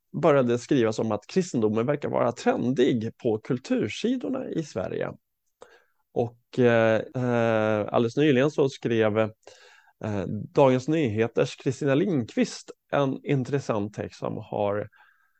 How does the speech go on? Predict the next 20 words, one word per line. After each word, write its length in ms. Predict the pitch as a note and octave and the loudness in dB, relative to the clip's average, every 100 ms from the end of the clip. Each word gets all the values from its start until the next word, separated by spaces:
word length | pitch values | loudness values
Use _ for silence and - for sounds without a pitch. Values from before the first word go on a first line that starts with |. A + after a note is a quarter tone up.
| _ _ G#2+ | _ _ -12
eh, 100 | A2+ | -10
delats 480 | - C#3+ A2+ G2+ - | 2 4 4 2 -4
flitigt. 760 | - D3+ F#2+ - - - _ - - _ _ _ | -2 0 0 -6 -10 -10 _ -18 -18 _ _ _
Och, 480 | A#2 - _ _ B2+ | 0 0 _ _ 4
eh, 320 | A2+ A2+ G#2+ | 4 4 0
den, 320 | A#2 A2+ G#2+ - - - - | -2 -2 -4 -8 -16 -14 -4
den, 240 | A#2 A2+ | -2 0
eh, 60 | A2 E2 - - - - | -2 -6 -10 -10 -8 -4
kulturartikel 960 | D3+ C#3+ D3 A2 G2+ G#2+ - - D3 | -4 2 4 4 0 -6 -2 0 2
som 260 | C#3+ B2 A2+ | 2 -2 0
bär 180 | B2 G#2+ | 0 0
rubriken 520 | G#2 G#2 - G#2+ G#2 | 0 -2 -2 -4 2
"Jag 260 | B2 D3 | 4 4
sörjer 800 | - - A2 C3+ G3 F#3+ A#2+ - | 0 -4 0 2 4 4 2 -2
att 220 | A#2+ A#2 _ | -4 -4 _
jag 360 | G#2+ G2 G2+ G2+ - | -6 -4 -4 -8 -18
förlorat 500 | - C#3 G#2 E2+ F2 - | -6 -2 -2 -4 -10 -10
min 220 | G2+ G2 | -12 -12
kristna 460 | - B2 - G#2 G#2+ | -10 -12 -10 -16 -16
tro". 520 | - C4+ D3 - | -6 -2 -2 -2